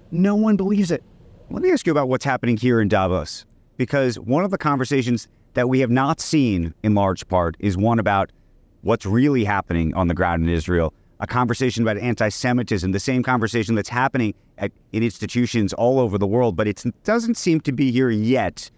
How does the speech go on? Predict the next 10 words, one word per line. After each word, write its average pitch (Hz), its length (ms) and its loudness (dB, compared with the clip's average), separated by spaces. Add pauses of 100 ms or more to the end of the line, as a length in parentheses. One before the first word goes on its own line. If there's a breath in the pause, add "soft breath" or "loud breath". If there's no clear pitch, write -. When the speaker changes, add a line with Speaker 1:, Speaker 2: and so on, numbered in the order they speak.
(160)
Speaker 2:
It - 120 -6
seems 160 240 0
so 202 280 0
very 160 220 2
limited. 117 500 0 (320)
Speaker 1:
Davos 220 380 2
has 180 180 0
an 175 60 0
important 151 360 -2
function. 139 460 -2